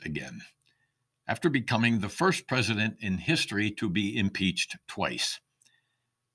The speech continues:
This is the man about whom the January sixth hearings have uncovered unconscionable behaviors. Maybe Mike deserves it, and childish tantrums,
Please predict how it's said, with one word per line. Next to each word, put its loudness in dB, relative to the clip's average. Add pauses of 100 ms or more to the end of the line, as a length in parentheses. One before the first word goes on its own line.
(180)
This 0
is 2
the 2
man 4
about 2
whom 2
the -2
January 0
sixth -4 (160)
hearings 0 (360)
have -2
uncovered 2
unconscionable 0
behaviors. 0 (720)
Maybe 4
Mike 0
deserves 0
it, -10 (560)
and 0
childish 2
tantrums, -2